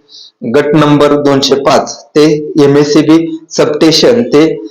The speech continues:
सिटी सर्व्हे नंबर, अ, तीन हजार नऊशे ब्याऐंशी ते नगरपालिका हद्द. पूर्वेकडील बाजूस नगरपालिका हद्द ते गट नंबर दोनशे पाच ते एमएससीबी सबस्टेशन ते सिटी सर्व्हे नंबर तीन हजार,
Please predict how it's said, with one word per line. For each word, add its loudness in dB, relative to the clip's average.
सिटी 0
सर्व्हे 2
नंबर, 0
अ, 4
तीन 2
हजार 2
नऊशे -2
ब्याऐंशी 0
ते 0
नगरपालिका 0
हद्द. -2
पूर्वेकडील 2
बाजूस 0
नगरपालिका 0
हद्द -2
ते 0
गट -2
नंबर 2
दोनशे -2
पाच 0
ते 0
एमएससीबी 2
सबस्टेशन 0
ते -2
सिटी 0
सर्व्हे 0
नंबर 0
तीन 2
हजार, 2